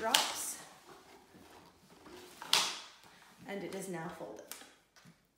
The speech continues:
I'm going to go ahead and unfold it again. Easy peasy.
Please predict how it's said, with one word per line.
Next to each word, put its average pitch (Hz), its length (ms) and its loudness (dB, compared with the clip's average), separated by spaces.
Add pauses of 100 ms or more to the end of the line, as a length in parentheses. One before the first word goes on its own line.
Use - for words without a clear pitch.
(800)
I'm 101 60 -12
going 95 100 -8
to - 140 -14
go - 80 -4
ahead 180 280 -6
and 185 80 -8
unfold 190 420 2
it 202 80 -2
again. 285 380 0 (4000)
Easy 247 320 -4
peasy. 202 480 -6